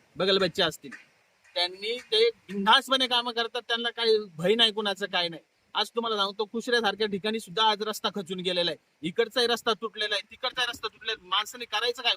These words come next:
कुठून जायचं? एवढा मोठा तर परिसर नाही, एवढं मोठं तर आपलं हे नाही की बाबा हेलिकॉप्टरने तिथं एखादा पेशंट नेऊ शकतो, हेलिकॉप्टरने इमर्जन्सी केस जाऊ शकते, अशा तर काही घ-, घटना होऊ शकत नाही ना. अहो, याच्याकडे लक्ष देणार कोण आणि ते जागे होणार कधी हे लोक ना?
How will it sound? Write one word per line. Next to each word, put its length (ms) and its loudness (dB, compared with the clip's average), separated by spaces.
कुठून 200 -10
जायचं? 320 -4
एवढा 260 4
मोठा 220 -2
तर 100 -8
परिसर 440 -2
नाही, 140 4
एवढं 260 0
मोठं 200 -4
तर 120 -4
आपलं 180 -2
हे 160 -2
नाही 140 0
की 100 -8
बाबा 240 2
हेलिकॉप्टरने 560 -6
तिथं 220 -12
एखादा 380 -6
पेशंट 240 -6
नेऊ 160 -6
शकतो, 340 -6
हेलिकॉप्टरने 760 -2
इमर्जन्सी 480 0
केस 180 0
जाऊ 200 4
शकते, 340 -10
अशा 180 0
तर 120 0
काही 140 6
घ-, 260 4
घटना 220 0
होऊ 180 2
शकत 300 0
नाही 140 0
ना. 80 -4
अहो, 480 -6
याच्याकडे 300 4
लक्ष 180 2
देणार 300 6
कोण 200 4
आणि 180 2
ते 180 -2
जागे 280 4
होणार 260 2
कधी 220 -4
हे 120 6
लोक 180 -2
ना? 120 0